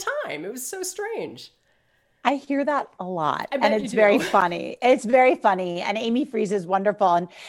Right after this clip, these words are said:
Speaker 2: it's so funny, even o-, on that note, you know, sometimes I run into A B C family, you know, Good Morning America family,
Speaker 1: Sure.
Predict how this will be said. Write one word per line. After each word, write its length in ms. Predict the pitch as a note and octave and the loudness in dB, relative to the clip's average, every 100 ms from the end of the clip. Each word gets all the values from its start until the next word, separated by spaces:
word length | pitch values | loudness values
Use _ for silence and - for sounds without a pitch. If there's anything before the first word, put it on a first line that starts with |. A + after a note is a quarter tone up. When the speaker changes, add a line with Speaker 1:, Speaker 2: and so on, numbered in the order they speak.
| - | -2
Speaker 2:
it's 200 | - - | -2 2
so 160 | D#4 | 2
funny, 300 | D4+ C4 B3 A3+ D4 | 2 -2 -2 -2 0
even 240 | D#4+ D4 | 2 0
o-, 240 | - - - | 0 -4 -4
on 240 | G#3+ G#3+ G3+ | -4 -2 0
that 240 | A3 - | -2 0
note, 340 | A3 F#3 F3+ | 0 2 0
you 120 | G3+ F#3+ | -2 -6
know, 40 | |
sometimes 380 | F#3 A#3 B3 A3+ | -2 0 2 4
I 80 | G#3+ | 4
run 220 | G3 F#3+ | 2 2
into 580 | G3+ G#3+ - G3 E3+ - | -2 -4 -4 -4 -4 -2
A 120 | G3 G3 | -2 0
B 160 | G#3 | -2
C 240 | G#3 F#3+ F#3+ | -2 -4 -2
family, 600 | - E3+ D#3+ F3+ G#3+ D4+ | 0 2 2 0 0 0
you 180 | C4+ | 2
know, 180 | G3 G3 | 2 2
Good 180 | F#3+ F#3 | 2 -2
Morning 240 | F#3+ F#3 | -2 -2
America 340 | F#3 F#3 F3+ G#3 | 0 0 0 0
family, 360 | A3+ A3+ A#3+ | 0 0 -4
Speaker 1:
Sure. 80 | C4+ | -8